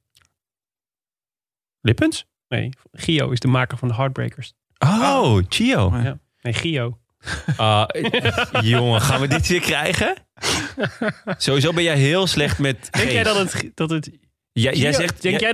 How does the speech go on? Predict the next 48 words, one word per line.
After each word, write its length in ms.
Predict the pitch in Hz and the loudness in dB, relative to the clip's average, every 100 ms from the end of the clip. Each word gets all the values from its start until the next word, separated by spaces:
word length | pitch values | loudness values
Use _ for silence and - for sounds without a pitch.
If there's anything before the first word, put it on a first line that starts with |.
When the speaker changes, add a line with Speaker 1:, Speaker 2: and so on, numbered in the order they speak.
| 226 | 0
Speaker 2:
dat 40 | |
het 180 | 202 - | 0 -2
Chio 300 | - 254 240 | -2 0 0
is? 160 | 254 277 | -2 -2
Speaker 1:
Het 120 | 110 | 0
is 100 | 113 | 0
Chio. 360 | - 117 98 95 | 2 2 2 2
En 220 | 113 113 - - - - _ | 0 -2 -8 -18 -18 -20 _
jij 380 | - - 117 143 | -8 -2 0 0
zegt 260 | 151 190 - | 0 -2 -2
in 120 | 147 | 0
plaats 260 | 156 151 | 0 0
van 100 | - | 0
een 300 | 139 135 139 | 0 0 0
R 60 | 160 | 0
zeg 140 | 143 | 0
je 100 | 135 | 0
ook 120 | 127 117 | 0 0
een 60 | |
G, 80 | 101 | 0
hè? 260 | 85 85 120 - _ _ _ - | 0 0 -2 -6 _ _ _ -2
Dus, 260 | 113 107 | 0 0
eh, 160 | - 131 | -2 -2
la-, 240 | 120 123 - | 0 0 -2
ik 240 | - - 120 | -2 -2 0
denk 200 | 143 165 | 0 0
dat 100 | 147 | -2
dit 300 | 113 104 143 | -2 0 2
niet 200 | 139 156 | 0 0
verstandig 400 | 143 - 131 123 | -2 -2 -2 0
is 180 | 110 - | -2 0
om, 200 | 110 104 | 0 0
om, 300 | - 107 104 | 2 2 2
om 160 | - 107 | 2 2
hier, 360 | 101 113 117 107 | 4 4 2 0
om 140 | 104 | 0
dit 140 | 104 107 | 2 2
duel 280 | 110 107 98 | 2 2 2
aan 140 | 95 | 2
te 100 | 95 | 0
gaan. 260 | 90 85 85 | 0 -2 -2
Speaker 2:
Wat 120 | 156 | 0
denk 160 | 185 190 | 0 0
jij 160 | 160 | 0
dat 100 | 135 | 0
het 100 | 127 | -2
is, 140 | 127 - | -4 -6
Tim? 260 | 151 165 | -8 -10